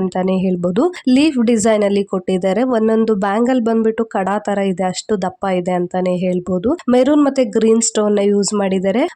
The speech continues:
ಅದ್ರ ಸುತ್ತ ಫ್ಲವರ್ ಡಿಸೈನ್ ಹಾಕಿದ್ದಾರೆ. ತುಂಬಾನೇ ಚೆನ್ನಾಗಿದೆ, ತುಂಬಾ ಯೂನಿಕ್ ಡಿಸೈನ್, ಪಾರ್ಟಿ ವೇರ್ ಅಂತಾನು ಹೇಳ್ಬೋದು. ತುಂಬಾ ಚೆನ್ನಾಗಿದೆ. ಇದ್ ಬಂದ್ಬಿಟ್ಟು ಕಾಪರ್ ಮೇಲೆ ಪಾಲಿಶ್ ಆಗಿರೋದ್ರಿಂದ ಯಾವ್ದೇ ಕಾರಣಕ್ಕೂ ಕಲರ್ ಶೇಡ್ ಆಗಲ್ಲ ಅಂತಾನೆ ಹೇಳ್ಬೋದು. ಟೂ ಇಯರ್ಸ್ ವ್ಯಾರಂಟಿ ಕೂಡ ಕೊಡ್ತೀವಿ. ಸೋಪ್ ವಾಟರ್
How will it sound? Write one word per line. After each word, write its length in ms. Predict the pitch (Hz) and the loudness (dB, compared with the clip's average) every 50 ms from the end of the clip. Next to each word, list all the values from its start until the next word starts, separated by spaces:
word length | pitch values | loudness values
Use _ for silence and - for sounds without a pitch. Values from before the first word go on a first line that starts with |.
| - 240 | -2 -2
ಅದ್ರ 120 | 240 226 220 - | -2 -2 -2 -2
ಸುತ್ತ 280 | 254 240 - - 262 240 - | -2 -2 -2 -2 -4 -2 0
ಫ್ಲವರ್ 360 | 233 220 208 196 220 240 254 240 240 | 0 0 0 2 2 2 2 2 2
ಡಿಸೈನ್ 340 | 208 196 214 208 208 202 196 190 | 2 2 0 2 2 2 0 0
ಹಾಕಿದ್ದಾರೆ. 420 | 190 185 - 190 175 190 196 202 202 - | -2 -2 -4 -4 -2 -2 -2 -2 -2 0
ತುಂಬಾನೇ 380 | 240 262 285 302 302 294 277 262 262 - | 0 2 2 2 2 2 0 0 0 0
ಚೆನ್ನಾಗಿದೆ, 480 | 233 214 208 208 202 185 196 185 202 208 - 214 | 0 0 0 0 -2 -2 -2 -2 -2 -2 -2 -4
ತುಂಬಾ 180 | 196 202 208 208 196 196 | -2 -2 0 0 0 0
ಯೂನಿಕ್ 320 | 196 208 220 254 262 262 202 214 | 2 2 2 0 0 0 -2 -2
ಡಿಸೈನ್, 380 | 214 196 214 214 196 190 202 247 254 - 240 | 0 0 0 0 2 2 0 0 0 -2 -2
ಪಾರ್ಟಿ 300 | 214 214 226 220 247 240 226 226 | -2 -2 -2 0 0 2 2 2
ವೇರ್ 160 | 208 202 202 | 2 2 0
ಅಂತಾನು 320 | 196 196 190 190 196 196 196 190 | 0 0 0 0 0 0 2 2
ಹೇಳ್ಬೋದು. 400 | 185 185 180 180 185 185 185 180 - 175 - 269 | 0 0 0 -2 -2 -2 0 -2 -2 0 2 2
ತುಂಬಾ 240 | 262 269 269 285 277 - | 4 4 4 2 2 0
ಚೆನ್ನಾಗಿದೆ. 480 | 247 226 202 202 190 190 185 175 220 269 311 - - 277 269 | 0 0 0 0 0 -2 -2 0 -2 -2 -2 -2 -2 0 2
ಇದ್ 140 | 277 226 226 240 | 2 2 2 2
ಬಂದ್ಬಿಟ್ಟು 480 | 320 320 311 302 285 294 285 294 302 294 294 - 233 | 2 4 4 4 2 2 0 0 -2 -4 -2 0 0
ಕಾಪರ್ 340 | 226 226 226 - 277 262 262 262 | 0 0 0 0 0 2 2 2
ಮೇಲೆ 160 | 247 247 247 247 247 - | 2 2 2 0 0 -2
ಪಾಲಿಶ್ 320 | 226 220 214 220 220 - 233 | -2 -2 0 -2 -2 0 0
ಆಗಿರೋದ್ರಿಂದ 500 | 220 214 214 208 202 202 196 202 208 214 214 202 202 190 | 0 0 0 0 0 0 0 0 -2 -2 -2 -2 -2 -2
ಯಾವ್ದೇ 260 | 175 180 180 196 202 196 202 | -2 -2 -2 -4 -4 -2 -2
ಕಾರಣಕ್ಕೂ 340 | 190 185 185 185 180 196 190 - | -2 -2 -2 -2 -4 -6 -6 -4
ಕಲರ್ 240 | 190 180 180 185 - - | -4 -2 -2 -4 -4 -2
ಶೇಡ್ 200 | 202 190 185 180 180 | -2 -2 0 0 -2
ಆಗಲ್ಲ 260 | 180 180 185 180 180 175 175 175 | -2 -2 -2 -2 -2 -2 -2 -4
ಅಂತಾನೆ 340 | 175 180 180 180 185 185 180 180 | -4 -4 -4 -2 0 0 -2 -2
ಹೇಳ್ಬೋದು. 400 | 185 180 180 175 180 185 202 302 359 - - - - | -4 -6 -6 -6 -4 -2 -2 -2 -2 -4 -6 -4 -2
ಟೂ 60 | 285 294 294 | 0 2 4
ಇಯರ್ಸ್ 240 | 294 294 277 - - 240 226 | 2 2 2 0 0 0 2
ವ್ಯಾರಂಟಿ 340 | 214 208 214 226 226 240 220 - | 2 2 2 2 2 0 0 0
ಕೂಡ 140 | 220 202 202 202 202 208 | 0 0 0 -2 -2 -2
ಕೊಡ್ತೀವಿ. 440 | 196 180 180 - - 190 180 220 285 302 - - | -2 -4 -4 -4 -4 -2 0 0 0 0 0 0
ಸೋಪ್ 220 | 277 269 262 277 | 0 0 0 0
ವಾಟರ್ 240 | 277 269 277 262 254 | -2 -2 -2 -4 -4